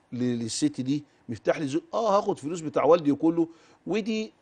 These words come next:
شكلها رسمي كده، ما فيهاش حاجة من ناحية القانون.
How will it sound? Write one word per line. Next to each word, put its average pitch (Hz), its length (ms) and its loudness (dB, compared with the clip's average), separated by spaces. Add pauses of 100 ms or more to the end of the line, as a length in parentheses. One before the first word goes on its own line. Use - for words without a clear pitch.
شكلها 196 560 4
رسمي 190 500 4
كده، 220 360 4
ما 151 140 2
فيهاش 165 240 0
حاجة 185 220 -2
من 156 100 0
ناحية 156 260 -4
القانون. 127 580 -2